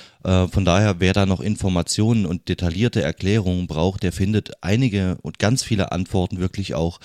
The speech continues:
in diesem Video. Das ist ja weiterhin auf YouTube auf unserem Kanal, äh, zur Verfügung gestellt. Und dann, äh, solltet ihr da Detailfragen haben, da sind auch so ein paar rechtliche Sachen dabei.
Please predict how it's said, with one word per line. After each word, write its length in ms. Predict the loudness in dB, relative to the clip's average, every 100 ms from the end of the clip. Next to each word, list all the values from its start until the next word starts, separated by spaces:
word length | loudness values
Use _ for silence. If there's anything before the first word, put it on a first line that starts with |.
| -20 -20 -2
in 160 | 0
diesem 240 | 2 2 2
Video. 280 | 4 4
Das 180 | 4 2
ist 100 | 0
ja 100 | 2
weiterhin 300 | 4 4 2
auf 120 | 2 2
YouTube 340 | 2 2 2
auf 120 | 2
unserem 220 | 2 2
Kanal, 440 | 2 2 4 2 2
äh, 280 | 2 2 2
zur 160 | 0 -2
Verfügung 460 | 0 2 2 0 -4
gestellt. 480 | -8 0 2 2 0 -12 -18 -16 -18 -18 -2
Und 140 | 2
dann, 300 | 4 2 2
äh, 200 | 2 2
solltet 300 | 4 2 2
ihr 80 | 0
da 300 | 2 2 0 -6 -16 -16 -6
Detailfragen 800 | 0 2 2 0 0 0 0 0
haben, 200 | 0 0
da 100 | -2
sind 120 | -2
auch 80 | -2
so 120 | -2
ein 20 | 0
paar 180 | 0
rechtliche 400 | 0 -4 -4 -4
Sachen 300 | -4 -4 -2
dabei. 380 | -2 -2 -2 -2